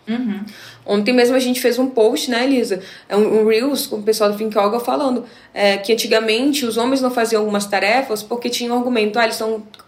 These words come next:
Speaker 2: cansados demais trabalhando fora." Só que hoje a gente já viu que onze por cento só das mulheres que não contribuem financeiramente.
Speaker 1: Exato.
Speaker 2: Então, assim, e não contribuem financeiramente, mas se a gente for parar pra pensar,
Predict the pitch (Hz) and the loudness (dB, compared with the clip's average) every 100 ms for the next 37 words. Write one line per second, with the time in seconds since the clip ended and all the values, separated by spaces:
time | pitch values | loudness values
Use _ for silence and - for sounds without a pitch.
0 | _ - 226 240 240 277 269 254 208 220 | _ -6 0 2 2 2 2 4 4 2
1 | 277 - - _ _ _ _ 233 220 233 | -2 -8 -14 _ _ _ _ 0 2 4
2 | 254 214 208 214 208 208 202 208 202 202 | 4 4 2 0 2 4 6 6 6 4
3 | 208 - - _ - 302 294 269 311 330 | 2 -6 -20 _ -2 0 2 4 4 2
4 | 269 277 - 285 262 269 269 277 220 208 | 0 -2 0 0 0 -2 0 -2 -2 -8
5 | - - _ - - - - _ _ - | -16 -20 _ -16 -14 -16 -18 _ _ 4
6 | 277 440 339 330 262 262 254 247 233 226 | 4 6 4 2 2 0 2 0 0 0
7 | 214 202 202 220 202 208 202 180 185 180 | 0 0 0 -4 -4 -2 -2 -2 -4 -6
8 | 180 180 175 170 160 - - - 220 226 | -6 -4 -4 -4 -6 -10 -14 -10 -8 -4
9 | 226 208 214 208 - _ _ 202 208 226 | -6 -6 -12 -16 -18 _ _ -4 0 2
10 | 247 - 208 185 175 - _ _ 214 214 | 2 0 -2 -2 -8 -14 _ _ -4 2
11 | 220 226 262 240 269 277 320 330 523 415 | 4 4 4 2 4 4 4 4 4 2
12 | 240 240 - - - 196 190 240 240 269 | 2 2 0 -2 0 -2 0 0 2 2
13 | 269 311 277 247 202 202 208 269 302 - | 4 4 2 0 -2 -2 0 0 -2 -10